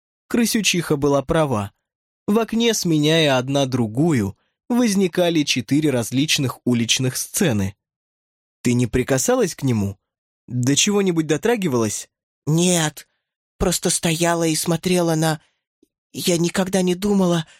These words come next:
Speaker 2: что эти штуки такие большие.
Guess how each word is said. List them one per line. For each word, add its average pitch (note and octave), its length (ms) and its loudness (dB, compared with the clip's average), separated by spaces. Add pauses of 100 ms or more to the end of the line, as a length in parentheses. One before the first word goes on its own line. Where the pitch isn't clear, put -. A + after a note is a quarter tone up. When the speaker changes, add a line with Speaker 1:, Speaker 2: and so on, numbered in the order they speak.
(180)
Speaker 2:
что - 260 -4
эти D3+ 220 -2
штуки - 420 -4
такие D#3+ 420 -2
большие. E3+ 800 0